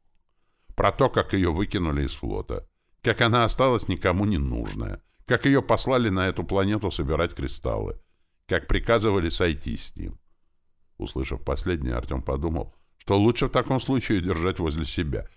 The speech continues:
ведь Сора не простит ему, если Асура где-нибудь погибнет по глупости.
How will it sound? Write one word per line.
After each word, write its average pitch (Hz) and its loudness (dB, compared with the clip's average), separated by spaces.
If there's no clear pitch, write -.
ведь 82 0
Сора 104 4
не 101 2
простит - -2
ему, 55 -4
если - -4
Асура 92 -2
где-нибудь 73 -2
погибнет 52 -6
по 57 -6
глупости. 52 -8